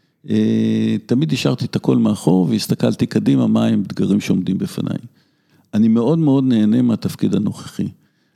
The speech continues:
התפקיד הנוכחי לא רק מאפשר השפעה עצומה, אלא שאני חושב שהוא, אה, איזון מצוין בין כתיבת,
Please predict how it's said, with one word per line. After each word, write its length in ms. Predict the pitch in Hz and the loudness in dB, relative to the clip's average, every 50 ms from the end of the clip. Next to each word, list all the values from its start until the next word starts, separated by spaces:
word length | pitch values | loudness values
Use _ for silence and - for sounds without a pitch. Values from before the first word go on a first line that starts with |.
| _ _ _ | _ _ _
התפקיד 420 | - - - 104 - - 156 165 170 | -14 -6 -4 -4 -2 0 0 2 2
הנוכחי 680 | 170 151 135 - - 110 - - 160 147 139 135 135 - | 2 0 0 -2 -2 -6 -4 -2 -2 0 0 0 0 0
לא 140 | - 117 135 | 0 0 0
רק 200 | 160 190 - - | 0 0 -2 0
מאפשר 360 | 139 120 - - 131 123 117 | -2 -2 -2 0 -2 0 0
השפעה 380 | 110 - - - 110 107 107 104 | -2 -4 -4 -2 -2 0 0 0
עצומה, 380 | 98 - - - - 98 - - - - _ _ _ _ _ _ _ _ _ _ _ _ _ _ - | 0 -2 -4 -4 -2 -2 -2 -4 -4 -10 _ _ _ _ _ _ _ _ _ _ _ _ _ _ -4
אלא 220 | 107 104 104 104 104 101 101 101 101 - - - | -2 -2 0 0 0 0 0 -2 -4 -6 -10 -12
שאני 320 | - - - 107 101 101 98 | -10 -6 -2 0 0 0 0
חושב 520 | - - 95 - - 190 190 175 170 156 160 165 170 - - _ _ - | -2 -4 -6 -2 0 0 2 2 0 0 -2 -4 -8 -10 -14 _ _ -20
שהוא, 680 | - - - - 104 85 107 107 104 104 104 110 - - - | -16 -14 -8 -8 -6 -4 -2 -2 -2 -2 -2 -4 -4 -6 -6
אה, 340 | 113 98 98 101 101 101 101 - | -6 -4 -2 -2 -2 -2 -4 -2
איזון 560 | - 107 92 90 98 135 180 170 151 135 - - | -4 -4 -4 0 0 0 2 2 0 -2 -2 0
מצוין 720 | - 104 104 - - - 123 123 147 147 135 120 120 120 - 143 139 - _ _ _ _ _ _ _ _ _ _ | 0 -2 -2 -2 -2 -2 0 0 0 0 0 0 -2 -2 -4 -6 -10 -14 _ _ _ _ _ _ _ _ _ _
בין 480 | 85 90 104 117 127 131 127 127 123 120 - | -14 -4 -2 0 0 2 2 0 0 -2 -6
כתיבת, 680 | - - - 113 104 - 117 123 131 131 - - - | -10 -6 -2 -2 0 0 2 0 0 -2 -4 -4 -4